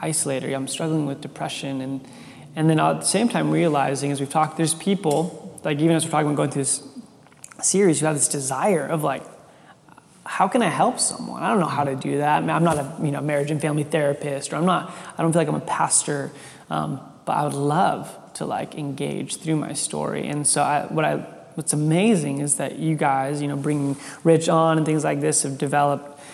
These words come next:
not just software, but really is an amazing tool, um, that churches can use and we're gonna be starting to use. And so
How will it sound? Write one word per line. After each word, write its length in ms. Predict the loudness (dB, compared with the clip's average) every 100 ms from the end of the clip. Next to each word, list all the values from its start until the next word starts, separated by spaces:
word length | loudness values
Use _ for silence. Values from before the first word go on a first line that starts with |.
| -12 0
not 160 | 0
just 320 | 2 2 2
software, 580 | 2 2 0 0 -2 0
but 120 | 0
really 480 | -2 -2 2 2 2
is 260 | 0 -4 -8
an 60 | -4
amazing 920 | -2 0 0 0 2 2 0 -2 -4
tool, 600 | -6 -6 -4 -6 -10 -14 -20 -20 -14
um, 440 | -8 -6 -6 -8 -10 -16 -6
that 500 | -2 0 -2 -8 -12 -2
churches 400 | 0 2 0 0
can 200 | 0 2
use 140 | 2
and 160 | 0 -2
we're 140 | -2
gonna 180 | -2 -2
be 80 | -4
starting 420 | -6 -6 -6 -6
to 180 | -8 -8
use. 460 | -6 -4 -6 -8 -10
And 160 | -8 -4
so 420 | -2 -2 -2 -4